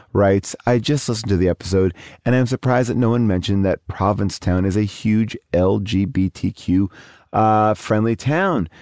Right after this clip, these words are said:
John Waters has a house there, and I believe he has an annual film festival there. That makes it odd to me that a homophobic dick like <laughs> Norman Mailer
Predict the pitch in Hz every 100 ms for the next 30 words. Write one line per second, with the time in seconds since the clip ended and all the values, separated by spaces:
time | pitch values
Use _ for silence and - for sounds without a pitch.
0 | - - 127 131 131 143 147 131 135 127
1 | 120 113 120 131 - 131 131 123 107 98
2 | 110 113 104 98 90 - 95 95 82 -
3 | 135 131 127 117 120 120 120 - - -
4 | - 110 92 101 - - 104 110 98 107
5 | 104 98 90 85 76 127 135 - 107 98
6 | - - - - - - 107 113 107 117
7 | 98 82 85